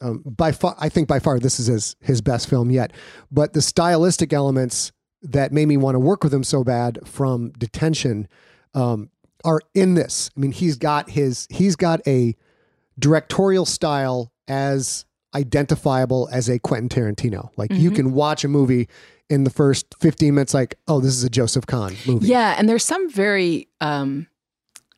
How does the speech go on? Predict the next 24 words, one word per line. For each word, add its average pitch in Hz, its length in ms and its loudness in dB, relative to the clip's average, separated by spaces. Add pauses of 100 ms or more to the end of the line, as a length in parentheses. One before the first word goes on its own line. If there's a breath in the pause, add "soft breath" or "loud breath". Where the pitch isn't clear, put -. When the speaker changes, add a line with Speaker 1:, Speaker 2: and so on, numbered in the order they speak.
(200)
Speaker 2:
very 175 400 0
prominent 147 480 -2
things - 200 -6
that 147 120 -8
he 170 80 -4
does 151 200 -2
in 143 80 -2
all, 135 300 -4 (400)
not 202 180 0
in 156 100 0
his 135 140 -4
videos, 165 440 -2
but 143 180 -4
in 147 180 -2
his 123 280 -8
features, - 580 -6
um, 262 340 -2 (520 loud breath)
that 185 260 0 (180)
are 165 80 -2
evident 151 400 -4
here 139 140 -6
as 135 120 -6
well. 120 240 -6
Joseph's, - 640 -2